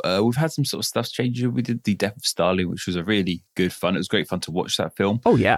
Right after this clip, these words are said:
Speaker 1: Even more fun to talk about it. But we're back in the depths of this crisis of the third century, and it really is the depths, but not in a bad way, because it might sound surprising, but Rome are actually going to start to find their way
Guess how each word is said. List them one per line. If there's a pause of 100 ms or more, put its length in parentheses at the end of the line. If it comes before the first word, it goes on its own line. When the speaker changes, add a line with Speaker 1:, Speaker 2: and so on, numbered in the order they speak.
Speaker 1:
Even
more
fun
to
talk
about
it. (760)
But
we're
back
in
the
depths
of
this (280)
crisis
of
the
third
century,
and
it
really
is
the
depths,
but
not
in
a
bad
way,
because (320)
it
might
sound
surprising,
but
Rome
are
actually
going
to
start
to
find
their
way